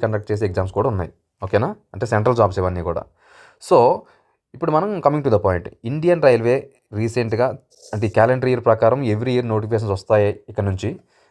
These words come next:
కాబట్టి యూజ్ చేసుకోవచ్చు మీరు దాన్ని. ఇక ఇండియన్ రైల్వేలో, ఇండియన్ రైల్వేనే కాదు కానీ ఏ సెంట్రల్ జాబ్ అయినా సరే ఇంకా పే బ్యాండ్, పే స్కేల్ దాన్ని బట్టి చూసుకుంటే లెవెల్ వన్, టూ, త్రీ, ఫోర్, ఫైవ్ ఈ విధంగా ఉ-,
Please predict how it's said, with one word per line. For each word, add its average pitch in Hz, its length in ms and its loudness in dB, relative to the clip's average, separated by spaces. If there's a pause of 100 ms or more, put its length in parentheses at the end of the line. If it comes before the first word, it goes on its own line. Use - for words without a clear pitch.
కాబట్టి 117 360 -2 (800)
యూజ్ 170 280 -4
చేసుకోవచ్చు 139 380 2
మీరు 87 100 -4
దాన్ని. 90 240 -4 (400)
ఇక 110 120 -16
ఇండియన్ 160 280 2
రైల్వేలో, 143 420 4 (200)
ఇండియన్ 151 340 0
రైల్వేనే 131 360 0
కాదు 107 140 4
కానీ 123 220 -4
ఏ 123 180 0
సెంట్రల్ 127 380 -2
జాబ్ 113 160 6
అయినా 107 220 0
సరే 98 180 0 (720)
ఇంకా 104 200 2 (500)
పే 139 140 4
బ్యాండ్, 139 320 2 (100)
పే 120 120 2
స్కేల్ 131 260 -2
దాన్ని 117 200 0
బట్టి 104 220 -2
చూసుకుంటే 98 440 -4 (340)
లెవెల్ 117 340 2
వన్, 117 160 0 (180)
టూ, 113 120 -4 (260)
త్రీ, 113 220 -2
ఫోర్, 113 320 0
ఫైవ్ 110 160 2
ఈ 117 80 2
విధంగా 110 380 2 (520)
ఉ-, 127 120 -6